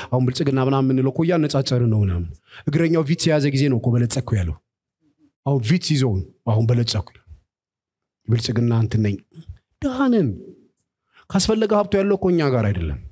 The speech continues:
ይሄ የሚቆጠረው ነገር እኮ ያለው ሌላ ሃይማኖት ውስጥ ነው። እዛ ነው ያለው። ትንሽ ሰዎች አሉ፣ ትንሽ ነገር ያላቸው ግን የቤተ ክርስቲያን ሰዎች፣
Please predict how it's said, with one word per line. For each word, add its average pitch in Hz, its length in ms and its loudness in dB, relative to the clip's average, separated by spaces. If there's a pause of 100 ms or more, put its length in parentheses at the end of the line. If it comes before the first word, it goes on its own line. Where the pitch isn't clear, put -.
(120)
ይሄ 120 120 -2
የሚቆጠረው 143 500 0
ነገር 165 200 0
እኮ 170 140 -4
ያለው 220 240 2
ሌላ 151 180 2 (340)
ሃይማኖት 131 380 0
ውስጥ - 200 -6
ነው። 73 120 -10 (1200)
እዛ 170 100 0
ነው 170 140 2
ያለው። 82 220 -2 (1300)
ትንሽ 427 360 0
ሰዎች 202 400 2
አሉ፣ 175 180 2 (800)
ትንሽ - 300 -2
ነገር 143 220 2
ያላቸው 151 440 2 (580)
ግን 160 120 0
የቤተ 143 200 0
ክርስቲያን 123 300 0
ሰዎች፣ 117 260 0